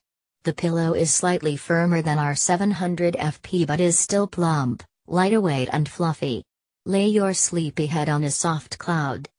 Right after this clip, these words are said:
for a perfectly restful sleep. Enjoy the comfort without the allergens of feathers. With our breathable and hypoallergenic one hundred percent goose down filled pillow, you can enjoy the comfort without the allergens of feathers.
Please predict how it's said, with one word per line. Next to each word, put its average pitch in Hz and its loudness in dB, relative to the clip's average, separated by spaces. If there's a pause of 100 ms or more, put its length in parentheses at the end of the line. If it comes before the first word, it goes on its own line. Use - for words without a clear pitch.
for 170 2
a 156 0
perfectly 208 -2
restful 170 -2
sleep. - -6 (720)
Enjoy 160 0
the 143 -4
comfort 170 -2
without 156 0
the 147 -2
allergens 226 2
of 185 0
feathers. 135 -4 (200)
With 170 0
our 143 0
breathable 151 0
and 147 -2
hypoallergenic 165 0
one 156 0
hundred 240 0
percent 180 -4
goose 180 -2
down 180 2
filled 170 0
pillow, 147 -2 (200)
you 180 4
can 170 0
enjoy 160 0
the 143 -4
comfort 165 -2
without 156 2
the 151 -2
allergens 226 4
of 180 -2
feathers. 147 -4